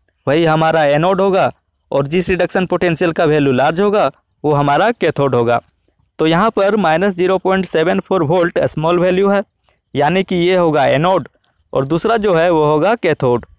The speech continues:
तो इन दोनों को ई कैथोड माइनस ई एनोड के फॉर्मूले में पुट कर देंगे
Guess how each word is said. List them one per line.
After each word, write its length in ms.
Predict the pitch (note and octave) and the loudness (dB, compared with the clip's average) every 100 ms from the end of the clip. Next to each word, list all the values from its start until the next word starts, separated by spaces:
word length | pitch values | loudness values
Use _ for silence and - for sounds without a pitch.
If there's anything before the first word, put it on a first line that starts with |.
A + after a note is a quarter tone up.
| _ _ _ _ - | _ _ _ _ -4
तो 100 | E3+ | 0
इन 140 | G3+ | 0
दोनों 240 | G#3 G#3+ G#3+ | 0 0 -2
को 300 | F3+ F3+ G3 | 0 0 0
ई 160 | F#3+ G#3 | 0 -2
कैथोड 520 | G3 F#3 G3 E3+ E3+ | -2 -2 0 0 0
माइनस 420 | F3 D#3 E3 F3+ | 0 0 0 -2
ई 200 | - F3+ F#3 | -4 -2 0
एनोड 300 | F3+ F#3 F3+ | 0 0 -2
के 120 | F#3+ | -4
फॉर्मूले 420 | F3 F3 E3+ F3 | -2 -2 0 0
में 120 | F3 E3+ | -2 -2
पुट 220 | A3 G#3 | -2 -2
कर 200 | G#3 F#3 | -2 0
देंगे 320 | G3 F#3+ | 0 0